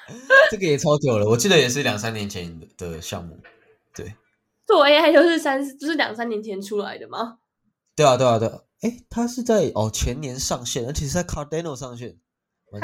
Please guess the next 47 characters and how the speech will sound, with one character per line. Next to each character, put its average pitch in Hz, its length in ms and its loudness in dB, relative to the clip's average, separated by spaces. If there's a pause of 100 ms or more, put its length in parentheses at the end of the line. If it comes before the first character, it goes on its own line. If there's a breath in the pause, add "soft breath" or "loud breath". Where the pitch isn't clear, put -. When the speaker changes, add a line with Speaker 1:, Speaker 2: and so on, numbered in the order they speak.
Speaker 1:
奇 453 100 -6
妙 - 160 -4
的。 - 60 -4
Speaker 2:
它， 453 60 -4
它 440 420 -4
是 269 120 -2
Cardano 240 180 -4
上 226 120 -4
面 220 160 -4
的 196 160 -2
项 202 180 -10
目。 190 300 -14 (840)
Speaker 1:
对， - 280 -12 (280)
然 101 120 -6
后 135 160 4
现 151 160 2
在 151 120 2
是 156 160 -4
应 147 140 -6
该， 147 80 -2
Speaker 2:
哇。 143 200 0
Speaker 1:
应 196 100 -6
该 208 180 6
是 202 140 -2
因 180 100 -4
为 165 180 4
是 147 80 -6
币 147 200 2
安 131 100 2
买 98 160 -6
得 82 140 -14
到 73 240 -4
啦， - 160 -16
所 110 160 -4
以 104 60 -2
就 107 140 2
很 95 180 -4
炒， - 220 -4 (460 soft breath)
炒 90 240 -6
一 98 60 -4
波 90 220 -6
这 - 100 -8
样 71 160 -12
子。 - 60 -14
Speaker 2:
哦。 - 100 -18
Speaker 1:
因 160 80 -2
为 226 340 -4